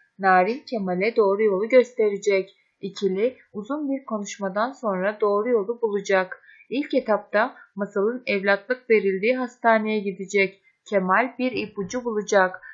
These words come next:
Halil'in para aldığını itiraf ettiği görüntüye ulaşacak. Kemal ele geçirdiği bu görüntülerden sonra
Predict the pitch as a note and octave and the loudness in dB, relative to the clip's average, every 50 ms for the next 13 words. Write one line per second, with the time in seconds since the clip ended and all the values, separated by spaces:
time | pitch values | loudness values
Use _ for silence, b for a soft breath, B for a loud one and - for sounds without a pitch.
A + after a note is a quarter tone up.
0 | B B B F#3+ F#3 F#3 F3+ F3+ F#3 G#3+ B3+ C#4 - - G#3+ G#3 A#3 B3 B3 A#3 | B B B 0 2 4 4 2 2 0 -2 -4 -4 -2 0 2 4 4 4 4
1 | G3+ F#3+ F#3+ G3 G3 G#3 A#3+ B3+ B3+ - - A3 A3 A3 A3+ A3+ A3+ G#3 G3+ - | 2 2 0 -2 -2 -2 -4 -6 -6 -4 0 4 4 4 4 2 -2 -4 -4 -6
2 | _ G#3+ A3+ A#3+ A#3 A#3 G#3+ G3 F#3 F3+ F3+ F3+ - A3 A#3+ B3 A#3+ A#3 A3 A3 | _ -8 -8 -6 -2 0 0 0 0 -2 -6 -4 -2 0 0 2 2 0 -2 -4
3 | - G3+ F#3 - G3+ F#3+ F#3 F#3 - - b b b b b b - G#3+ G3 F#3 | -8 -14 -6 -2 0 2 2 0 -2 -10 b b b b b b -2 -2 0 0
4 | F#3+ G#3 A#3 A#3 - - G3 G#3 A3+ A3+ A3+ A3+ A3 - - G3+ F#3 F#3 G3+ A3+ | 0 -2 -2 -2 -2 -2 0 2 2 2 0 -2 -2 -2 -4 -6 -6 -6 -6 -8
5 | A3 A#3+ A#3 A3+ A#3+ A3+ G#3 G#3 G3+ - - G3 G3 F#3+ F#3+ F3+ G#3 G#3+ B3 C4 | -8 -8 -2 2 2 2 2 2 -2 -6 -2 0 2 2 2 2 2 0 0 -2
6 | - - A3 G3 F3+ F3+ F#3 G3+ A#3+ | -4 -6 -4 -4 -2 -2 -2 -2 -4